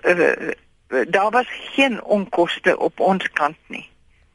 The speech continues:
En ons het nou groot, groot vriende geword, hi-, hierdie persoon en ek. En dan die ander ding wat ons ook al, ook gehad het, was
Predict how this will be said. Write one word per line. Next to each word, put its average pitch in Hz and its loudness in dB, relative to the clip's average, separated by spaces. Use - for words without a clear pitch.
En 180 0
ons 190 0
het 196 -2
nou 185 4
groot, 240 2
groot 190 2
vriende 226 2
geword, 175 0
hi-, - 0
hierdie 190 2
persoon 180 2
en 156 -6
ek. 214 -2
En 190 -2
dan 220 2
die 196 -4
ander 269 0
ding 202 -2
wat 175 -2
ons 214 2
ook 214 2
al, 170 0
ook 196 2
gehad 170 0
het, 170 -6
was 175 0